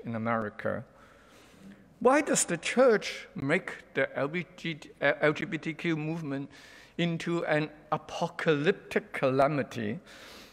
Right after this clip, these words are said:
while ignoring the sufferings of the black community? Yes, I believe in the authority of the Bible, yet when someone quotes Genesis two and then claims that there is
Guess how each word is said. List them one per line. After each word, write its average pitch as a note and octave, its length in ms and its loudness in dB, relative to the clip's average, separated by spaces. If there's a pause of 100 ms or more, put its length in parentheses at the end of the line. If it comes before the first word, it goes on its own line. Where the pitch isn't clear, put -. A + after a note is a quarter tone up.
(180)
while F3+ 280 6
ignoring E3+ 760 4
the C3+ 100 -4
sufferings D3+ 760 -4
of - 160 -8
the A#2+ 80 -6
black C3 640 -2
community? A2+ 760 -6 (1040)
Yes, B3 480 2
I G#3 80 4
believe A#3 480 6
in G3+ 120 2
the F3+ 80 4
authority F#3 880 4
of - 280 0
the B2+ 60 0
Bible, B2+ 760 4 (560)
yet - 480 0 (680)
when D3+ 160 4
someone A3 380 4
quotes G#3 640 2 (180)
Genesis E3+ 520 0
two C3 400 -8 (540)
and E3+ 120 2
then G3+ 160 4
claims A#3 680 6
that D#3 360 4
there D3+ 240 6
is F3+ 420 0